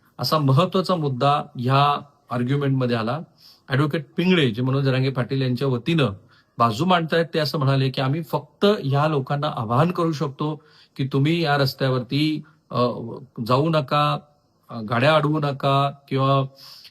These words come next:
सीएसएमटी वरती जाऊ नका, छत्रपती शिवाजी महाराज टर्मिनस वरती जाऊ नका, बीएमसीच्या समोर जाऊ शकता, जाऊ नका. तिथे मात्र कोर्टाने असं म्हटलं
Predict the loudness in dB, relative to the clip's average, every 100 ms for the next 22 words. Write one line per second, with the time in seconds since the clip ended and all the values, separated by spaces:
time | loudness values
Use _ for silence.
0 | -12 -2 0 2 0 0 0 -2 -2 0
1 | 0 0 -2 -4 -6 -4 -4 0 0 2
2 | 0 0 0 -2 -2 -2 -2 -4 -2 -2
3 | -2 -2 -4 -2 0 0 0 -4 -4 -4
4 | -4 -2 -2 -4 -6 -10 -6 -8 -8 -10
5 | 0 2 2 2 -2 -4 _ -20 _ -4
6 | -4 0 0 0 -4 0 0 0 0 0
7 | -2 -4 -4 -2 -2